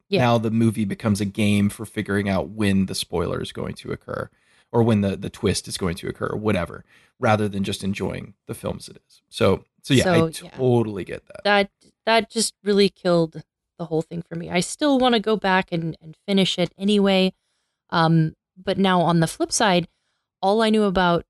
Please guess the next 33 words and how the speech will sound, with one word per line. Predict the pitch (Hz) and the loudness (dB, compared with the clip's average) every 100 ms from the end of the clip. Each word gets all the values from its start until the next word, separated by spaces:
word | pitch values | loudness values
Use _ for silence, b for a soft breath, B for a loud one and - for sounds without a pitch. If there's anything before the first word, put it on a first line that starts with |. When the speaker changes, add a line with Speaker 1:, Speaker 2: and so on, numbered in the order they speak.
| - | -4
Speaker 1:
Better | 165 165 | 0 0
Call | - - 165 | 0 0 0
Saul | - - 277 226 190 175 | 0 -2 2 2 2 0
was | 190 185 180 | 0 0 2
that | 180 | 2
it | 185 | 2
was | 180 | 2
a | 185 | 0
prequel | - 254 - 180 175 170 _ - | 0 0 2 2 2 0 _ -6
to | 180 170 160 160 _ _ _ _ _ - | 0 4 4 2 _ _ _ _ _ -6
the | |
character | 170 165 160 - | -2 0 0 0
in | 156 | 0
Breaking | 151 156 147 151 | 2 0 0 -4
Bad. | 127 123 | -6 -4
So | 165 | 0
I'm | |
like, | 156 151 | 2 2
"Well, | 185 180 - | 2 2 2
I | 160 | 0
really | 170 226 240 | 0 2 2
don't | 185 170 151 | 2 0 0
know | 156 160 | 2 4
anything | 160 160 160 156 | 4 2 0 -4
about | 151 143 | -2 -2
that | - 151 | -2 -6
character | - 151 151 151 151 | -2 -2 -2 -2 -4
other | 147 151 151 | -2 0 0
than | 151 143 143 _ | -2 -6 -10 _
what | 160 156 | -6 -6
people | - 139 - | -8 -16 -16
told | - 226 208 | -6 0 2
me | 175 160 | 4 2